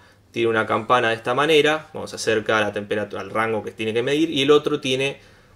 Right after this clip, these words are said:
dos, y eso lo hace para tener dos longitudes de onda y tener una, una abarca-, abarcar un poco más el rango de medición. Después se integra todo esto, se hace una campana más grande y bueno, depende de lo que ustedes necesiten. No es que uno es mejor que el otro, sino que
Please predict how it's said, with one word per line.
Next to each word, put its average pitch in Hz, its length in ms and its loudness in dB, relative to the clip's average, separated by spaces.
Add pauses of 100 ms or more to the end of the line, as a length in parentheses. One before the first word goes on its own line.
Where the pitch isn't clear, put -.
(880)
dos, 123 600 4 (220)
y 117 140 -4
eso 123 160 0
lo 127 100 6
hace - 200 2
para 107 140 2
tener 117 160 4
dos 127 120 6
longitudes 131 400 -2
de 143 100 4
onda 151 140 0
y - 20 -6
tener 113 220 -2
una, 113 260 -2
una 117 200 -4
abarca-, 110 420 -2 (200)
abarcar 113 380 0
un 123 100 -2
poco 127 220 0
más 131 420 2 (280)
el - 80 -10
rango 113 280 4
de 104 60 4
medición. 98 480 -6 (560)
Después 151 460 6
se 123 100 -2
integra 131 480 6
todo 143 220 6
esto, 151 440 4
se 107 120 -2
hace 104 100 -10
una 107 140 -2
campana 120 320 0
más 143 100 2
grande 151 400 2
y 131 60 2
bueno, 98 240 0 (140)
depende 127 360 0
de 143 40 8
lo 117 100 4
que 110 80 -10
ustedes 131 200 0
necesiten. 107 540 -4
No 127 80 2
es 135 80 4
que 110 160 0
uno 117 160 -2
es 104 80 -2
mejor 110 300 -4
que 123 80 -2
el 135 80 4
otro, 147 440 6
sino 123 320 0
que 135 300 2